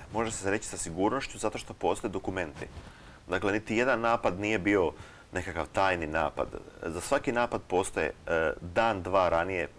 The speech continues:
napada postoji, e, izvješća od izviđačkih zrakoplova koji su, dakle, izviđali područje od Zadarske luke i Zadra.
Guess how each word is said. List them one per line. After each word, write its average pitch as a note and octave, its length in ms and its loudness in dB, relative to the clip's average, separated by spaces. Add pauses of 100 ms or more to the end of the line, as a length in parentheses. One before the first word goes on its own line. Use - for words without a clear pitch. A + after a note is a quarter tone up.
napada F2+ 480 0
postoji, F2+ 420 0
e, - 60 -6 (920)
izvješća F#2 640 0
od D#2+ 200 -2
izviđačkih F#2 540 -2
zrakoplova C3 560 -2 (280)
koji G2 140 0
su, F#2+ 80 -2
dakle, F#2 240 0
izviđali E2 540 0 (160)
područje A#2 340 -2
od A2+ 60 -4
Zadarske A#2+ 340 0
luke A2+ 360 0 (100)
i A#2 60 -4
Zadra. A2+ 360 0